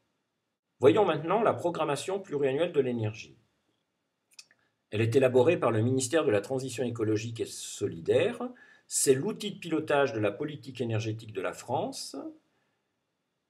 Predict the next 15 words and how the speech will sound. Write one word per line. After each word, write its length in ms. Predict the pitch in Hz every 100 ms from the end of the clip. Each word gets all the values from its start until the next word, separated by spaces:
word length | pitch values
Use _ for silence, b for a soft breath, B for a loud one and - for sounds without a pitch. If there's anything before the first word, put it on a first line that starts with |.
| _
qui 220 | - 113
vient 540 | 110 139 143 127 110 - _ -
en 180 | 101 139
application 600 | 170 160 160 135 151 127
de 60 |
la 60 | 107
loi 240 | 101 113
de 80 | 110
la 80 | 92
transition 460 | - 113 110 120
énergétique 580 | 107 104 101 90 - 87
pour 140 | - 87
la 80 |
croissance 440 | 85 80 - 82 85
verte. 380 | 113 202 -